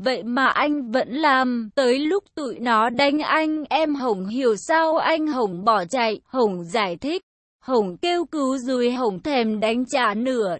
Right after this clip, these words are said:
Toàn thấy anh mỉm cười, người gì điên dễ sợ. Bị đánh quá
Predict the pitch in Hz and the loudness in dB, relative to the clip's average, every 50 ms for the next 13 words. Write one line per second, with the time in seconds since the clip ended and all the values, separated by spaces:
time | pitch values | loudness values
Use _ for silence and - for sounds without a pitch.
0 | - - 294 285 269 262 240 - 294 262 226 240 254 - - 330 302 294 302 330 | 0 2 4 4 4 2 0 -2 0 0 2 2 2 2 0 0 0 0 0 0
1 | 339 311 247 214 196 - - 269 262 254 254 240 226 214 - - 226 240 240 226 | 0 0 -2 -2 -4 -6 -2 2 4 6 6 6 4 0 -4 -4 -2 2 2 2
2 | 214 190 180 233 247 233 226 208 233 302 320 302 302 294 254 226 247 214 202 240 | 2 2 0 -4 -2 -2 -2 -2 -2 -2 0 0 -2 -2 0 2 2 2 0 -4
3 | - - 339 311 285 240 185 _ _ _ _ _ _ _ - 226 247 294 294 262 | 0 2 4 4 4 2 -2 _ _ _ _ _ _ _ -14 -8 -4 -4 -4 -4
4 | 196 233 277 262 254 269 294 - - 262 220 214 | 0 2 2 4 4 2 0 0 2 2 4 4